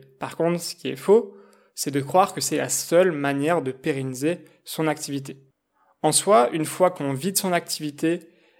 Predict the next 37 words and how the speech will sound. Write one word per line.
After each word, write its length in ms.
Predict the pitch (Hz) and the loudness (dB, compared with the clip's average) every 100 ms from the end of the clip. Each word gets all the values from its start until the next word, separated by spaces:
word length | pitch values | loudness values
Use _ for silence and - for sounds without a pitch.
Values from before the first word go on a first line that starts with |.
| _ 151 | _ -4
et 60 | |
qu'on 180 | 143 151 | -2 0
a 80 | 147 | 0
compris 520 | 156 147 - 170 180 | 0 -6 -4 -2 0
le 160 | 139 135 | -2 -4
problème 500 | - 147 165 175 175 | 0 2 4 2 0
qu'on 140 | 156 | -2
résolvait 400 | 151 151 143 151 | 2 2 2 -2
précisément, 720 | 151 156 165 147 151 156 165 | -2 -6 -4 -4 -2 0 -2
qui 200 | 160 151 | -2 -4
est 60 | 139 | -4
notre 260 | 139 143 | -4 -6
cible 340 | 135 - 151 151 | -4 -4 -4 -4
idéale 400 | 143 151 156 151 | 2 4 4 2
et 80 | 151 | -4
comment 320 | - 151 151 | 0 0 0
lui 120 | 147 | -2
parler 440 | 143 139 139 156 156 - - _ | -2 -2 0 -2 -4 -16 -20 _
pour 160 | - 143 | 0 4
avoir 160 | 151 | 4
son 160 | - 156 | 2 0
attention 600 | 147 151 131 160 160 170 | 0 0 -4 -2 0 0
et 80 | 147 | -4
lui 140 | 127 | -6
vendre 320 | 127 147 135 | -4 -2 -2
des 120 | 131 131 | -4 -4
choses, 540 | - 185 214 156 - _ - - _ | -2 2 2 0 -12 _ -20 -20 _
eh 80 | 151 | -2
bien, 180 | 143 196 | 0 2
il 40 | |
y 40 | 170 | 0
a 60 | |
plein, 380 | 139 - 196 226 | 0 2 4 6
plein, 260 | 233 185 175 | 4 2 2
plein 220 | 190 185 | 2 2
d'autres 220 | 175 170 | 2 0
manières 520 | 151 143 147 180 - | 0 0 0 0 -2